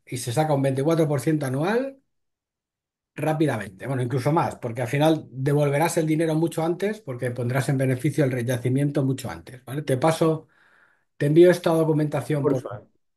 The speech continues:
Speaker 2: porfa, dale.
Speaker 1: Pues venga,
Speaker 2: Bueno,
Speaker 1: estamos
Speaker 2: se,
Speaker 1: en
Speaker 2: se
Speaker 1: contacto.
Speaker 2: queda un minuto, se va a cortar, así que chao.
Speaker 1: Chao.
Speaker 2: Y espero que me envíe ese documento.
Speaker 1: <laughs>
Speaker 2: Vale.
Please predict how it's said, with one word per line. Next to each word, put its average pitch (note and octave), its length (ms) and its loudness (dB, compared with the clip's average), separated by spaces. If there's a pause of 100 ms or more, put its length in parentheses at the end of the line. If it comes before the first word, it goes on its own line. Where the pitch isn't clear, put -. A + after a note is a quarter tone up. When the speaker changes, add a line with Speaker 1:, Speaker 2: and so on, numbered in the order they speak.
(320)
Speaker 2:
porfa, G#2 400 -2
dale. A2 360 0 (340)
Speaker 1:
Pues B2+ 140 -4
venga, B2+ 260 2
Speaker 2:
Bueno, D3 180 8
Speaker 1:
estamos - 0 -
Speaker 2:
se, D3 160 -4
Speaker 1:
en - 80 -10 (180)
Speaker 2:
se - 0 -
Speaker 1:
contacto. D3+ 300 6
Speaker 2:
queda D#3+ 160 6
un D#3+ 100 6
minuto, D#3+ 340 2
se D3 120 0
va D3 60 4
a C#3+ 40 0
cortar, C#3 360 -2
así B2 220 -8
que B2 160 -8
chao. D#3+ 460 2 (240)
Speaker 1:
Chao. D3 280 4
Speaker 2:
Y D3 120 4
espero D3 360 0
que - 60 -20 (100)
me E3+ 120 -2
envíe F3 240 6
ese D#3+ 500 4
documento. D#3 680 -2 (460)
Speaker 1:
<laughs> C3 480 -6 (680)
Speaker 2:
Vale. C3 380 0